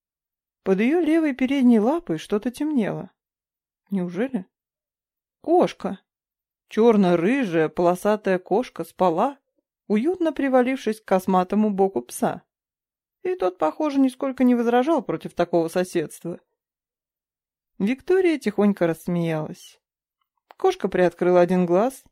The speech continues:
равнодушно посмотрела на нее и снова уснула. Собака даже не повела ухом. "Пошли!" скомандовала Виктория.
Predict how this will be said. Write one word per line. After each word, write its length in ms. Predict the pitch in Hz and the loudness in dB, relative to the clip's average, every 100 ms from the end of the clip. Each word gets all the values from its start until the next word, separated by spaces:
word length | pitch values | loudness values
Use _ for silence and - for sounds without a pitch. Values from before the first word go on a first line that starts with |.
| _ _ _ _ - | _ _ _ _ -8
равнодушно 640 | 285 302 311 359 359 165 | -4 0 2 2 2 0
посмотрела 720 | 175 - 175 170 175 196 254 | -2 -2 -2 0 0 2 4
на 80 | 277 | 2
нее 300 | 277 277 302 | 2 0 -2
и 100 | 359 | -4
снова 320 | 349 349 320 | -2 -2 0
уснула. 560 | 262 - 208 214 214 214 _ _ _ _ _ _ _ _ | -4 0 2 2 0 -4 _ _ _ _ _ _ _ _
Собака 920 | - - 196 165 160 185 320 330 330 | -20 -2 0 2 2 2 2 -2 -4
даже 480 | 247 202 233 247 240 | -2 0 2 2 4
не 140 | 226 202 | 4 2
повела 500 | 196 175 180 185 180 | -2 -2 0 2 2
ухом. 460 | 160 - - 170 - _ _ _ _ _ _ _ _ _ _ _ _ _ _ _ _ _ _ | 0 -6 -10 -10 -14 _ _ _ _ _ _ _ _ _ _ _ _ _ _ _ _ _ _
"Пошли!" 640 | 208 202 - 247 254 175 - _ _ _ | 0 0 0 0 0 -2 -6 _ _ _
скомандовала 640 | _ - 180 175 165 165 170 | _ -6 -2 -2 -4 -6 -6
Виктория. 680 | 175 175 175 170 165 202 | -8 -6 -6 -6 -6 -12